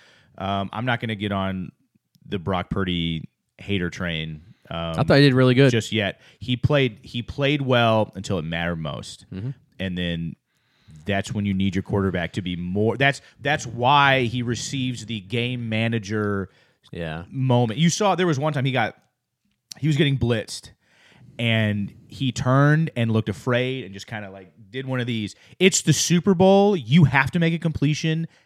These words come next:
Speaker 1: Take the hit. You
Speaker 2: Yeah.
Speaker 1: have to be able to take the hit.
Speaker 2: Yeah.
Speaker 1: Now, I'm not saying that if he would have stood in there and tried to legitimately throw it, that he would have made the completion, but he'd had a better chance than just kind of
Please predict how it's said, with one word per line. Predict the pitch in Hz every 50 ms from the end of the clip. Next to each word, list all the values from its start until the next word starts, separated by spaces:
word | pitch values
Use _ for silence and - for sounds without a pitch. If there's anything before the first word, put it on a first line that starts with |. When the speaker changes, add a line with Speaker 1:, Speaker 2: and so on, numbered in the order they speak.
| _ _ _ _ -
Speaker 1:
Take | - 117 104 -
the | - 104
hit. | 87 98 87 - - _ _ _ _ _ _ _
You | 110 104 98
Speaker 2:
Yeah. | 95
Speaker 1:
have | 95 104 143 131 110 -
to | 139
be | 110 113 113
able | 110 98 104
to | 98
take | - - 104 95 -
the | - 87
hit. | 80 87 78 - - - -
Speaker 2:
Yeah. | - - 107 - _ _ _ _ -
Speaker 1:
Now, | 127 147 131
I'm | 147 185 208
not | 226 196 185
saying | - - 185 180 185 196
that | 190 175
if | 151 139
he | - 185
would | 170
have | 147
stood | - - - 170 170 156
in | 165 165
there | 165 165 170 175 175 165 - _
and | - - -
tried | - 156 147 151
to | 147
legitimately | 131 127 113 95 - 110 127 135 160 170 160 156 180 156
throw | 113 143 170 170 175 180
it, | 185 170 - - _ _
that | - 113 107
he | 98 147 156
would | 143 143
have | 127 107
made | 110 120 131 151 139
the | 131
completion, | - 131 117 - - 135 151 - - 180 180 185 185 - - _ _
but | - 107
he'd | 113 143 160
had | 143 139 135 113
a |
better | 101 123 127 135 139
chance | 120 - - 147 147 147 - - -
than | 139 123
just | 120 127 - -
kind | - 147 135 120
of | 110